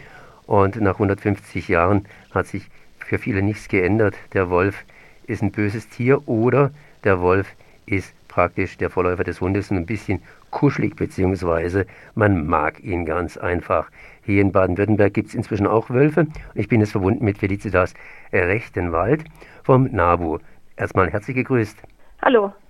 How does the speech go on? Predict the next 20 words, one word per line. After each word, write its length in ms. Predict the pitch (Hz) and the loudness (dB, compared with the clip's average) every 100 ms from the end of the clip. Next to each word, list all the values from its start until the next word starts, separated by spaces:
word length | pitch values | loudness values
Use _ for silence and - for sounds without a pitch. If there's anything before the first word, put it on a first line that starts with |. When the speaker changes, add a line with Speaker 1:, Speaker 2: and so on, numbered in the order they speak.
| - | -14
Speaker 2:
vielen 160 | 233 226 | -8 -2
Dank 240 | 208 226 | -2 -2
für 80 | 233 | -8
die 80 | - | -6
Einladung. 420 | 190 190 180 190 - _ - - - - | -6 -6 -8 -12 -20 _ -20 -20 -20 -10
Speaker 1:
Ja, 200 | - 135 | 0 2
ich 120 | 110 110 | 2 -2
hab 120 | - | 0
da 100 | 120 | 0
versucht, 340 | 123 110 113 | 0 -2 -2
den 120 | 120 | 0
Wolf 180 | 101 120 | 2 2
ein 80 | 117 | 0
bisschen 260 | 120 - 113 | -4 -6 -6
zu 80 | |
beschreiben. 520 | 110 98 - 95 127 113 | -6 -6 0 2 2 0
Das 160 | 95 | 0
heißt, 220 | 104 101 | -2 -2
vom 260 | - 98 87 | -2 -2 0
Bösewicht 720 | 95 131 147 110 92 113 - | 0 0 0 -2 -4 -6 -10